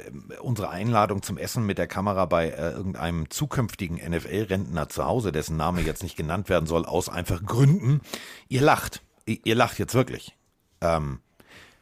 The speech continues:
ja, komm, ach, ich schmeiß gerne Leute vom Bus. Ähm, es gibt eine, eine N F L, ähm,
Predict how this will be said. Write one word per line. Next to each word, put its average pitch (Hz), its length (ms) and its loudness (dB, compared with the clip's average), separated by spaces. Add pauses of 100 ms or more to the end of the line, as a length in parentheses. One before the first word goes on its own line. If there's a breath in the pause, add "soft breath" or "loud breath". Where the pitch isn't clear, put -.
(200 loud breath)
ja, - 160 -4
komm, - 280 -6
ach, - 140 -12
ich - 60 -8
schmeiß - 260 -4
gerne 101 200 0
Leute 57 200 -4
vom 58 160 -12
Bus. - 220 -16 (520 loud breath)
Ähm, 120 400 4 (100)
es - 160 -4
gibt - 340 -2
eine, 139 420 6
eine 123 220 0
N 127 120 -2
F 131 180 -2
L, 127 400 4
ähm, 104 640 4